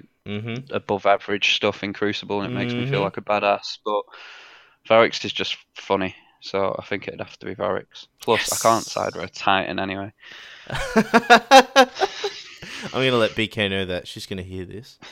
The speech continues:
Speaker 2: <laughs>
Speaker 1: But,
Speaker 2: Well, all
Speaker 1: uh,
Speaker 2: the Titan sisters will have a go at me, I'm sure. But
Speaker 1: <laughs>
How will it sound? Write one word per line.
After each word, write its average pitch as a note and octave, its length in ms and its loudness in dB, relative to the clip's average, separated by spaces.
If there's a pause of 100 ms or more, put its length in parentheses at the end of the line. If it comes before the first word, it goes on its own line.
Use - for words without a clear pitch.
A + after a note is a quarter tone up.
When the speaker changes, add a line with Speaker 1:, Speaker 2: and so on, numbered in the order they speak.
Speaker 2:
<laughs> D4+ 80 2 (540)
Speaker 1:
But, G#2 180 4
Speaker 2:
Well, D#3+ 120 10
all E3 200 8
Speaker 1:
uh, D#3+ 60 8
Speaker 2:
the - 60 -6
Titan G#2 240 6
sisters G#2+ 420 -2
will G2+ 140 0
have G2+ 80 0
a G2 40 -8
go G2+ 160 0
at F#2+ 80 -2
me, G#2 80 -6
I'm G2+ 120 -6
sure. G#2+ 220 0
But G#2+ 120 0
Speaker 1:
<laughs> A#4+ 1800 4